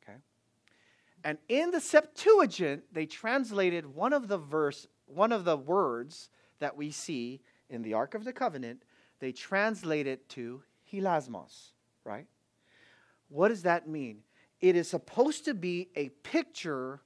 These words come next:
of what is going on. And this is gonna help us understand what propitiation is. So turn with me to Exodus chapter eight. Exodus chapter eight, okay?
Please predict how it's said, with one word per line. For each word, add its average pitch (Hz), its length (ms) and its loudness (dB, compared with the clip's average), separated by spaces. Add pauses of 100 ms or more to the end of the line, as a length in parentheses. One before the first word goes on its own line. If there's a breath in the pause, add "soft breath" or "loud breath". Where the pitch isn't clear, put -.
(360 soft breath)
of 135 240 0
what 170 240 6
is 196 160 2
going 156 320 -2
on. 127 200 -2
And 110 180 -10
this 127 140 -14
is 151 60 -18
gonna 196 220 -4
help 214 260 0
us 208 160 -6
understand 185 500 -6
what 147 140 -10
propitiation 117 920 -14
is. - 160 -20 (260 soft breath)
So - 140 -18
turn 226 320 0
with 214 180 -2
me 156 100 -4
to 147 160 -10
Exodus 143 420 -8
chapter - 440 -10
eight. - 320 -20 (640 soft breath)
Exodus 160 480 -6
chapter - 500 -8
eight, - 180 -20 (320 soft breath)
okay? 120 160 -16